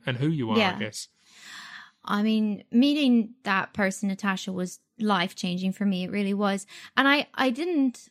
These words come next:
Speaker 2: fully appre-, I didn't appreciate it at the time. I was a kid. But now, in retrospect, I just see how evolved her approach is. And I, I think it's,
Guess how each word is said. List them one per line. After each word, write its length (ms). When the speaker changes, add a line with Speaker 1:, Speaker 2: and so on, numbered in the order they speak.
Speaker 2:
fully 560
appre-, 200
I 80
didn't 420
appreciate 360
it 40
at 60
the 80
time. 160
I 100
was 160
a 40
kid. 320
But 180
now, 500
in 100
retrospect, 440
I 100
just 300
see 220
how 360
evolved 420
her 140
approach 440
is. 180
And 100
I, 160
I 120
think 240
it's, 300